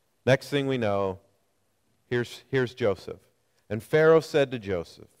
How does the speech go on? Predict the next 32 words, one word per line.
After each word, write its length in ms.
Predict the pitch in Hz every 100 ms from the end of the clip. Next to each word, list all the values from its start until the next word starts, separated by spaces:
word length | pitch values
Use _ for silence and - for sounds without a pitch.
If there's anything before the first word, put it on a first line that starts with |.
| _ _ _ _ _ _ _ _
oh, 300 | 135 117 87 110
he 80 |
said 200 | 117 135
this, 120 | 123 -
verse 200 | 113 -
thirty-eight, 360 | 107 92 -
"Can 180 | 147 151
we 100 | 165
find 460 | - 147 135 123 -
such 320 | - 120 -
a 60 |
one 260 | 120 110 113
as 160 | 104 92
this, 500 | 90 - - - _ _ _ _ _ -
a 80 | 101
man 760 | 104 104 113 123 135 139 151 - _ _
whom 600 | - 139 127 120 120 123 - _ 104
is 180 | 95
the 100 | 92
Spirit 400 | - - 104 98
of 100 | 92
God?" 280 | 92 78 73 - _ _ _ _ _ _ _ _ -
Can, 360 | 151 156 180
this 160 | 147 131
is 160 | 147 - _ _ _
Pharaoh 480 | 165 156 117 87 87 _ _ _ _ -
talking 280 | 123 131
about 220 | 127 123 113
Joseph. 400 | 107 - - -
"Can 640 | - 139 151 175 190 180
we 140 | 120 101
find 840 | - - 131 143 147 147 147